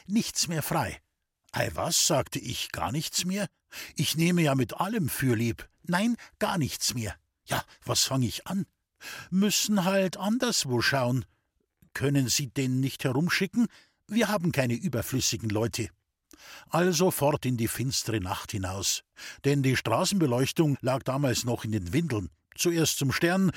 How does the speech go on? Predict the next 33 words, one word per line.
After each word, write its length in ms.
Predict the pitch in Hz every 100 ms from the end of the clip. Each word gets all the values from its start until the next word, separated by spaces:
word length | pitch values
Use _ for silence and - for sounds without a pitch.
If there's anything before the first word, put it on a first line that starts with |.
| - -
dann 160 | 151
zum 180 | 135 135
Ochsen, 460 | 139 170 - - 143
dann 160 | 131
zum 180 | 123 131
Hirschen 480 | 90 175 - 147 139 - -
und 140 | 156
zu 80 | 151
den 160 | 143 143
anderen 460 | 165 170 131 107
Bestien, 560 | 95 123 - - 120 113 - -
bis 300 | 214 220 - -
endlich 500 | 156 180 165 - -
eine 240 | 131 156
ihre 360 | 156 135 143 135
Arme 400 | - 131 113 107
auftat 640 | 110 - - 113 127 131 - -
und 180 | 143 110
den 140 | 104
müden 480 | 107 180 - 127 90
Wanderer 480 | 95 123 113 98 90
willkommen 520 | 127 - 165 107 80
hieß. 420 | 113 98 - - _ _ _ _ _ - - - -
Wer 180 | 131 190
nun 140 | 202
aber 180 | 160 165
die 120 | 135
nächtliche 440 | 131 - 160 127
Dunkelheit 540 | 104 156 196 151 123 -
der 80 | 117
kleinen 400 | 110 113 156 113
tirolischen 640 | 113 92 135 147 - 113
Städte 460 | - - 139 -